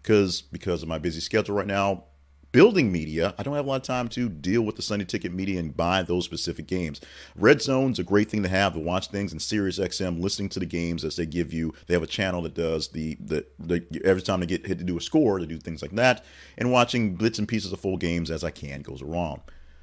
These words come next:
I'm not sure Sunday Ticket really is the gem it should be, because I think it could be, but obviously not making money ever, not making money for YouTube T V, but sometimes it's not about making money, it's about making headlines and proving you're around, and we'll see how it goes there.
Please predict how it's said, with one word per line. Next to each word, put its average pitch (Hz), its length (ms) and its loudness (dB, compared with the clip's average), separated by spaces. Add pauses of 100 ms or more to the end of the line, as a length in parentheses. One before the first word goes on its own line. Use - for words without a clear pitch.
(220)
I'm 95 100 0
not 107 140 0
sure 104 160 -2
Sunday 98 220 -4
Ticket 92 280 -4
really 101 360 0
is 95 320 -2
the 85 100 -6
gem 90 280 -4
it - 120 -8
should 78 340 -6
be, 202 440 0 (380)
because 90 240 -2
I 76 40 -6
think 101 180 -6
it 85 80 -12
could 180 180 2
be, 90 300 -4 (160)
but - 140 -8
obviously 135 500 0 (240)
not 104 260 0
making 101 240 -2
money 90 400 -2 (100)
ever, 101 380 6 (360)
not 104 180 0
making 95 160 -6
money 95 120 -6
for 95 100 -10
YouTube 95 400 -6
T 92 180 -8
V, 120 320 0
but 90 220 0
sometimes 110 580 -2
it's - 160 -12
not 98 180 0
about 92 280 0
making 95 420 -2
money, 80 240 -4
it's 71 100 -12
about 80 300 -6
making 76 240 -12
headlines 80 460 -8
and 73 120 -12
proving 127 360 -2
you're 95 180 -4
around, 69 320 -8 (380)
and 69 180 -12
we'll - 100 -14
see - 180 -14
how - 80 -12
it - 80 -16
goes - 240 -16
there. 50 200 -12